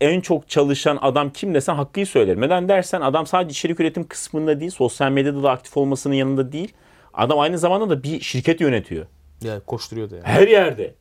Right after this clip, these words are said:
Speaker 1: Orada, burada, şurada, burada, tamam mı? Yani bir rakip olarak bizim aslında en ciddiye aldığımız rakiplerden biridir yani şey olarak. Ama neden böyle bir dönüşüme ihtiyaçları oldu? Kötü mü oldu, iyi oldu? Çünkü bak, Donanım Haber'in hep güvendiği bir şey var.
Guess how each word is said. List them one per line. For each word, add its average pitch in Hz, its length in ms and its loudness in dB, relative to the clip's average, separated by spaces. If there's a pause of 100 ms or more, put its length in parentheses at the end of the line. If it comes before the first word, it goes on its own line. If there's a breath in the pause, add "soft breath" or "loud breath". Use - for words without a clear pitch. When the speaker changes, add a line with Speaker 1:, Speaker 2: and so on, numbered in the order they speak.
(460)
Speaker 1:
Orada, 220 520 4
burada, 226 360 2
şurada, 233 580 0
burada, 254 300 4
tamam 294 300 2
mı? 160 200 2
Yani 147 240 2
bir 147 100 -2
rakip 165 300 0
olarak 202 480 2
bizim 185 300 -2 (320 soft breath)
aslında 135 320 0
en 175 220 0
ciddiye 165 320 0
aldığımız 165 280 2
rakiplerden 151 640 0
biridir 170 400 0
yani 104 240 0
şey 110 160 0
olarak. 107 340 2 (420 soft breath)
Ama 190 380 0
neden 156 400 2
böyle 208 160 4
bir 160 80 -6
dönüşüme 147 320 0
ihtiyaçları 117 540 2
oldu? 107 360 0 (300)
Kötü 190 220 2
mü 185 80 2
oldu, 165 300 2
iyi 147 180 2
oldu? 156 460 2 (440 soft breath)
Çünkü 202 260 -2
bak, 131 160 2
Donanım 180 280 2
Haber'in 190 280 4
hep 196 160 -2
güvendiği 175 400 0
bir 156 40 -8
şey 165 260 2
var. 131 280 0